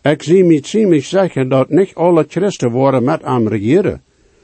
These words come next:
bloos zonen die met hem geleden hebben. Veel, veel christen verloren er leven als martier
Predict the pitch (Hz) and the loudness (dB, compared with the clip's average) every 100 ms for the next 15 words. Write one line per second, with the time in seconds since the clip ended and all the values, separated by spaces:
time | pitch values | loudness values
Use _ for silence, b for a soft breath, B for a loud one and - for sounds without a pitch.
0 | _ 113 139 196 - 135 117 143 196 - | _ -2 0 0 0 2 4 2 0 -4
1 | 127 117 127 135 127 143 143 143 180 202 | -2 0 0 -2 0 0 0 0 0 0
2 | 160 107 104 87 85 - _ _ _ _ | -2 -2 -4 -4 -8 -14 _ _ _ _
3 | _ _ _ - 208 117 76 - _ _ | _ _ _ 0 0 0 -4 -14 _ _
4 | _ _ _ - 196 240 - 120 117 - | _ _ _ -2 2 2 0 -4 -4 -4
5 | 113 135 127 170 196 175 151 127 120 165 | -6 -2 2 2 2 0 0 0 0 0
6 | 127 113 123 131 - 117 107 - 180 151 | 0 -2 -4 -6 -4 -4 -4 -2 0 2
7 | 87 | 0